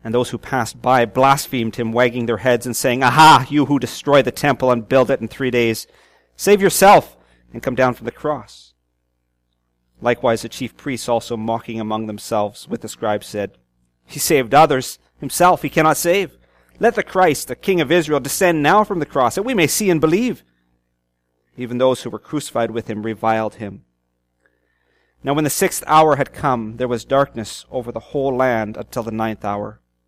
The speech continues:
And at the ninth hour Jesus cried out with a loud voice, saying, "Eli, Eli, lama sabachthani,"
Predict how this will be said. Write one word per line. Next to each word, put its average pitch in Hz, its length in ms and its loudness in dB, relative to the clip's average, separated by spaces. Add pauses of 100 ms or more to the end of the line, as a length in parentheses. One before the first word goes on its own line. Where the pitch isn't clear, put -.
(880)
And 123 120 -6
at 131 80 -4
the - 80 -6
ninth 139 320 0
hour 135 300 4
Jesus 131 360 -8
cried 123 320 -2
out 123 220 -2
with 120 100 -10
a 123 60 -6
loud 113 340 0
voice, 110 300 -6
saying, 107 420 -8
"Eli, 139 340 2
Eli, 135 200 4
lama 131 340 2
sabachthani," 120 960 -4